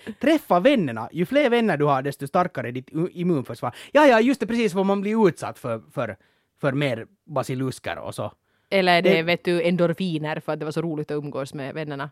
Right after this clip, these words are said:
Speaker 2: Eller så
Speaker 1: Men
Speaker 2: dricker man så jäkla mycket sprit när man träffar sina vänner, så inga
Speaker 1: <laughs>
Speaker 2: baciller
Speaker 1: Man, ja, man tar
Speaker 2: fastnar.
Speaker 1: död på allt.
Speaker 2: Ja,
Speaker 1: Ja,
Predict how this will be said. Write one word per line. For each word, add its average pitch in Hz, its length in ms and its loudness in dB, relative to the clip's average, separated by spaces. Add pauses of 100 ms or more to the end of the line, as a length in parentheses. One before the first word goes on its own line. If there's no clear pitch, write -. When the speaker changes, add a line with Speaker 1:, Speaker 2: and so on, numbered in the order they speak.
Speaker 2:
Eller 233 140 4
så 190 60 6
Speaker 1:
Men 262 60 2
Speaker 2:
dricker 320 260 0
man 285 140 -2
så 302 80 -6
jäkla 277 420 -4
mycket 190 220 -6
sprit 175 300 -4
när 151 80 -4
man 160 120 -6
träffar 202 280 0
sina 160 200 2
vänner, 165 340 0
så - 120 4
inga 240 220 2
Speaker 1:
<laughs> - 0 -
Speaker 2:
baciller 185 320 2
Speaker 1:
Man, 151 160 0
ja, 214 120 8
man 208 160 6
tar 247 60 6
Speaker 2:
fastnar. 226 160 6
Speaker 1:
död 160 140 2
på 175 60 2
allt. 208 300 2
Speaker 2:
Ja, 330 120 2
Speaker 1:
Ja, 123 200 4